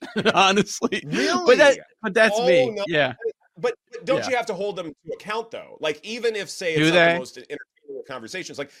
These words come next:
Speaker 2: it's, at least you still have to put them out there so that that conversation can be had. Because, I mean, the questions
Speaker 1: Sure.
Speaker 2: are always good.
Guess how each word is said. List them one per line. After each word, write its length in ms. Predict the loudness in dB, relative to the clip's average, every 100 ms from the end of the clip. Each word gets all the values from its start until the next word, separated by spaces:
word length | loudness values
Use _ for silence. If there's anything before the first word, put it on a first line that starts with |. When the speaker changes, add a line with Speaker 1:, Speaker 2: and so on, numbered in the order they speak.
| _
Speaker 2:
it's, 140 | -14 -12
at 100 | -10
least 180 | -10
you 80 | -10
still 200 | -10 -8
have 140 | -8 -8
to 100 | -10
put 220 | -10 -8
them 120 | -10 -8
out 260 | -8 -8 -10
there 360 | -12 -10 -12 -14 _ _
so 220 | -12 -6
that 220 | -4 -2
that 160 | -4 -6
conversation 800 | -8 -8 -8 -8 -8 -8 -10 -12
can 180 | -12 -12
be 140 | -12
had. 260 | -6 -6 -6
Because, 220 | -10 -10
I 40 |
mean, 180 | -10 -10
the 60 | -14
questions 500 | -10 -8 -6 -6 -6
Speaker 1:
Sure. 100 | -6
Speaker 2:
are 60 | -8
always 300 | -10 -14 -20
good. 160 | -20